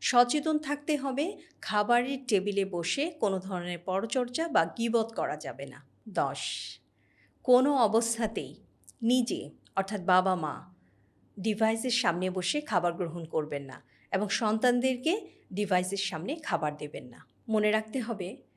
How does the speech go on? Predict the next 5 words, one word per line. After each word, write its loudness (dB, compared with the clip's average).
প্রতিটি 2
মানুষ -4
খাবার, 6
পরিবেশ 2
এবং -8